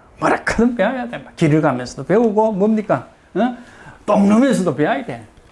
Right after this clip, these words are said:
예. 공부해야지. 그죠? 음. 이런 일 빼놓고 내가 할 수 있는 일이 뭐 있겠노? 나에게. 내가 이런 일 빼놓고는 뭘 내가 너한테 자랑할 수 있겠노?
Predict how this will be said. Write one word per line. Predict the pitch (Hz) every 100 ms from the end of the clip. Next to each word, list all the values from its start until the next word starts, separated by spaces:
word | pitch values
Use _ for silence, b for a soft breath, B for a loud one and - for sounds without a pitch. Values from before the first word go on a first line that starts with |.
| -
예. | 123 110 - _ -
공부해야지. | 196 262 330 311 233 285 240 147 139 _ - -
그죠? | 196 190 220 - - - -
음. | 127 117 - - B B B B B B B B -
이런 | 285 330 370 392 392
일 | 381 403 403 392
빼놓고 | 208 160 - - 110 - - _ _ - - _ _ _ _ _
내가 | 170 185 190 175
할 | 151 294 269
수 | - 226
있는 | 208 190 190 185
일이 | 180 165
뭐 | 123 135 170
있겠노? | 185 247 247 220 - - - - b b b b b b - _
나에게. | 143 165 262 220 120 117 110 - _ _ _ _ _ _ _ _ _ _ _ - - - - - - - - - - - - - - - - - - -
내가 | - 165 226 233 190 277 -
이런 | 285 370 392 370
일 | 330 262 233
빼놓고는 | 226 240 233 226 214 - 135
뭘 | 165 202 330 359
내가 | 311 269 262
너한테 | 226 190 208 208 202
자랑할 | 208 180 160
수 | -
있겠노? | 151 139